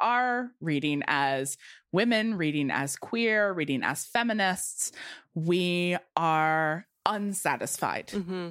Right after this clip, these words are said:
Speaker 1: by the way that Harry is positioned as this neutral figure who is, like, always already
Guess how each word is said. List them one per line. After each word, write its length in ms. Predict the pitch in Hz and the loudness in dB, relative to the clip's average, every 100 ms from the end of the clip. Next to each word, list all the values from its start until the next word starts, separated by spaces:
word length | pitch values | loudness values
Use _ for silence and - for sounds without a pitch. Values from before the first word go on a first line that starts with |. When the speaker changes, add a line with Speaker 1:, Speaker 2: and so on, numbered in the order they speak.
| 165 | -2
Speaker 1:
by 520 | 156 147 147 147 139 | 0 2 0 0 -2
the 60 | 160 | -2
way 220 | 151 156 | 0 0
that 160 | 156 - | -2 -2
Harry 320 | 160 151 151 | 0 2 0
is 120 | 143 | -2
positioned 580 | - 156 147 - 135 131 - | -6 -4 -2 -2 -2 0 -2
as 180 | 175 | -2
this 200 | 165 151 | -2 -2
neutral 560 | 165 170 202 - 180 165 | 0 0 0 -2 -2 -2
figure 460 | - 151 143 139 139 | -2 -4 -2 -2 -2
who 160 | 165 | -2
is, 160 | 151 143 | -2 -2
like, 260 | 113 139 - _ _ 170 | -2 -4 -8 _ _ 0
always 300 | 160 160 156 | 2 2 2
already 640 | 151 156 147 143 147 | 2 2 2 2 -2